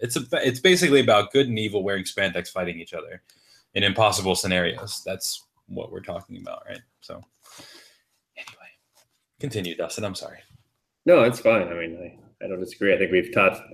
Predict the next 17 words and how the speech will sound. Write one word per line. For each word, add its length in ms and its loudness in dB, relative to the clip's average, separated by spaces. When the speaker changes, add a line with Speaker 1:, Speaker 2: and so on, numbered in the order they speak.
Speaker 2:
about 240 2
that 100 2
a 60 6
lot 240 4
on 280 -4
this 260 -14
show 340 4
and 60 0
its 300 -12
past 400 -4
iteration, 720 -2
Speaker 1:
<laughs> 260 -4
Speaker 2:
whatever 220 -4
you 80 -6
wanna 200 -6
call 200 8
that. 280 2